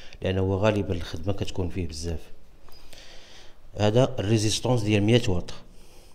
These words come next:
ديال مية واط. وهذه الجهة الفوقانية اللي قلت لكم عقلوا لي معها، ها كيفاش كتكون بحال هاد الشكل هذا. كذلك هذه كتكون بحال هاد الشكل هذا.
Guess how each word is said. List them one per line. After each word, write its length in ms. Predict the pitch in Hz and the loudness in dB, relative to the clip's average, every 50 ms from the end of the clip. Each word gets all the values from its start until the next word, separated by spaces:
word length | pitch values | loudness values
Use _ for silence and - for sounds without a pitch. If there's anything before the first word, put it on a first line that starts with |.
| - - - | -16 -10 -6
ديال 180 | 82 90 87 | -4 -2 -2
مية 260 | 90 90 95 104 110 110 - - - - - | 0 0 0 0 0 -2 -6 -12 -10 -6 -2
واط. 320 | 92 90 82 - - - - - - - - - - - - - - - - - - - - - - - - - - - - - - | 0 0 0 -2 -4 -8 -10 -12 -14 -16 -16 -16 -16 -16 -18 -18 -18 -16 -16 -16 -16 -16 -16 -18 -18 -18 -20 -20 -20 -20 -20 -12 -6
وهذه 460 | 104 104 101 98 101 101 104 120 123 | -2 0 2 4 4 4 4 4 2
الجهة 500 | 120 - 92 98 82 85 95 101 92 92 | 2 0 -4 -4 -2 0 2 4 4 4
الفوقانية 600 | 87 85 - - - - - 90 90 90 90 98 | 2 0 -4 -2 2 4 6 6 6 4 2 2
اللي 200 | 95 90 90 92 | 2 0 -2 -4
قلت 240 | 87 - - - - | -4 -6 -4 -4 -2
لكم 240 | 92 - - 85 85 | -2 -2 -2 -4 -2
عقلوا 260 | 85 - 95 92 90 | -2 -2 0 0 0
لي 180 | 90 87 82 82 78 | 0 -2 -2 -2 -2
معها، 320 | 76 76 78 82 98 104 98 - - - - - - - - - - - - - - - - - - - - - | -4 -2 0 0 0 -2 -2 -6 -12 -16 -16 -18 -18 -18 -18 -16 -14 -14 -14 -12 -10 -10 -10 -8 -10 -8 -8 -6
ها 40 | - | -6
كيفاش 380 | - - 87 - - 82 - | -4 -4 -2 0 0 0 0
كتكون 400 | - - 107 - - - 107 104 107 - - - - - - - - - - - - - | -2 -2 -2 -2 -2 -2 -4 -4 -4 -8 -8 -8 -8 -8 -8 -8 -10 -10 -10 -10 -10 -8
بحال 140 | - - - | -6 -4 -4
هاد 80 | 87 82 | -4 -4
الشكل 320 | - - - - - 82 | -4 -6 -6 -6 -6 -6
هذا. 200 | 80 80 - 92 - - - - - - - - - - - - - - - - - - - - - - - - - - - - - | -6 -4 -6 -6 -6 -6 -8 -10 -10 -12 -14 -12 -14 -12 -14 -14 -12 -14 -14 -14 -14 -16 -16 -14 -12 -12 -12 -10 -10 -10 -10 -6 -4
كذلك 420 | 131 107 98 101 95 98 92 - - | -2 0 0 0 0 0 -2 -2 -4
هذه 160 | 85 85 104 | -4 -4 -4
كتكون 300 | 110 - - - - 131 | -6 -8 -8 -6 -6 -6
بحال 200 | - - - 104 | -4 -2 -2 -2
هاد 80 | 90 85 | -2 -2
الشكل 300 | - - - - 90 82 | -4 -6 -4 -4 -4 -2
هذا. 220 | 82 87 117 113 | -2 -2 -2 -4